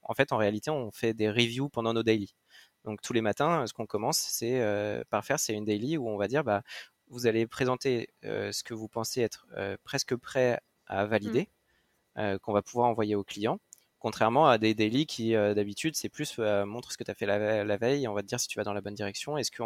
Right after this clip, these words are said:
Speaker 1: heu, ça va passer en review, et cetera. On a un peu skippé la partie review, on l'a mis directement en daily, de manière à se dire, heu, bah, en fait, il y a toute l'équipe qui peut le voir et ça a un double avantage, quoi. C'est de dire, bah,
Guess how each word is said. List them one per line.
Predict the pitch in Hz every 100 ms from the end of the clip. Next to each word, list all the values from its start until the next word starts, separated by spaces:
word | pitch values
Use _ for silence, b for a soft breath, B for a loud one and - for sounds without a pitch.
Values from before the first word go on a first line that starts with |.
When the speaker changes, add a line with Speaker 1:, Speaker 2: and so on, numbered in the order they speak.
| 113
Speaker 1:
heu, |
ça | 110 101
va | 98
passer | 107 - 117
en |
review, | 104 101 107 123 135
et |
cetera. | - - 104 151 B B B _
On | -
a | 110
un | 110
peu | 175
skippé | - - 156
la | 151
partie | 110 110 - 123
review, | 110 110 165
on |
l'a | 107
mis | 104 104
directement | 120 147 147 127
en |
daily, | 104 107 175 _ B B B B -
de |
manière | 117 117 147
à | 135
se | -
dire, | 156 170
heu, | 117 104 101
bah, | 107
en | 104
fait, | 170 - -
il | 120
y |
a | 101
toute | - -
l'équipe | 151 160
qui | - 127
peut | 113
le |
voir | 110 143 185 170
et | -
ça | 110 131 117
a |
un | 110 110
double | 123 143
avantage, | 120 117 113 -
quoi. | 104
C'est | - -
de |
dire, | 117 151
bah, | 131 104